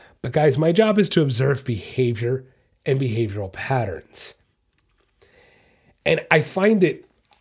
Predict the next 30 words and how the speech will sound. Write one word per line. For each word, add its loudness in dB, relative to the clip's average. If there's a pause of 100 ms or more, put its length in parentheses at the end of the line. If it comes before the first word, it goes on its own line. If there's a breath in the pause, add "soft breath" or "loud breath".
(540)
fascinating 0 (180)
how 0
many 8
people 0
tell 2
me, -2 (2000 soft breath)
like, -4
here, -2
let -2
me -2
see 0
if -2
I -2
can -6
try -2
to -2
just -6
give -2
a -4
little -4
example -6
where -4
they'll -2
go, -2
"Oh, 2
you -2
know, -4
my 0
new 4
dog 2